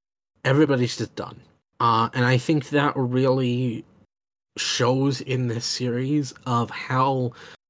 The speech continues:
the wheel of history kept turning and destroyed a people to a point that they, that they cling to whatever they can have right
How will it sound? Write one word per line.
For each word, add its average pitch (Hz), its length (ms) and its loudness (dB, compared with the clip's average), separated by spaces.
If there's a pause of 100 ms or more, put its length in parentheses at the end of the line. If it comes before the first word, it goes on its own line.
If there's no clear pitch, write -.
(380)
the 123 180 2
wheel 143 340 2
of 131 80 -2
history 131 540 -4
kept 123 300 -10
turning 104 600 -6 (440)
and 117 460 -2
destroyed 143 680 0
a - 40 0
people 110 580 -8
to 123 220 -6
a 113 80 -4
point 127 440 -6
that 117 200 -6
they, 113 260 -2 (280)
that 135 200 0 (360)
they 123 200 0
cling 151 400 0
to 143 180 4
whatever 120 400 0
they 107 140 -2
can 104 180 -8
have 104 400 -6
right 104 240 -8